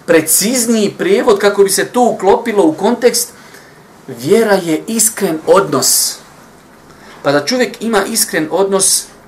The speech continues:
prema svim ljudima koji ga okružuju i vidjet ćemo prema čemu još iskren odnos.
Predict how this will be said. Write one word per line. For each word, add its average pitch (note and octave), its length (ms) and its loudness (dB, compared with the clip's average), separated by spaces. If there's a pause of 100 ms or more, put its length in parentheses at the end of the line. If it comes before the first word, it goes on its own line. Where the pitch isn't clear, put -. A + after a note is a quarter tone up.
prema C#3+ 220 -2
svim F#3 340 -2
ljudima E3+ 380 -6
koji D#3+ 140 0
ga D3+ 100 2
okružuju D#3 640 -4
i E3 80 -4
vidjet G3 240 -4
ćemo F#3 140 -4
prema E3+ 260 -4
čemu F3 260 -6
još E3 260 -4
iskren C#3+ 380 -4
odnos. A#2 400 -4